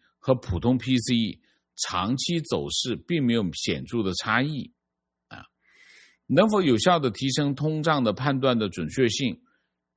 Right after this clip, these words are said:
我们仍然需要时间的检验。如果过度依赖结尾均值P C E，容易，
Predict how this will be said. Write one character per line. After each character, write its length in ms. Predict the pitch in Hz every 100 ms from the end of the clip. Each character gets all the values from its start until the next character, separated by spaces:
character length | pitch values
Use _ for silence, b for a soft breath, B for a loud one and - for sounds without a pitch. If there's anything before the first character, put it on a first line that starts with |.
| _
我 120 | -
们 160 | 95 101
仍 160 | 104 127
然 160 | 131
需 200 | 120 -
要 260 | 131 107 -
时 200 | - -
间 220 | 98 113 113
的 80 |
检 260 | 101 87 69
验。 360 | 95 113 - _ _ _ _ _ _ _ _ _ _
如 440 | 101 120 247 277
果 260 | 196 107 85
过 380 | - - 214 147
度 240 | 135 127
依 200 | 113 123
赖 300 | 147 123 69 _ _ _
结 280 | - 110 151
尾 220 | 131 85
均 260 | 82 127 120
值 140 | 110
P 180 | 95 113
C 160 | 104 123
E， 200 | 104 - _ _ _ _ _ _ _ _
容 440 | - 90 95 92 156
易， 300 | 226 156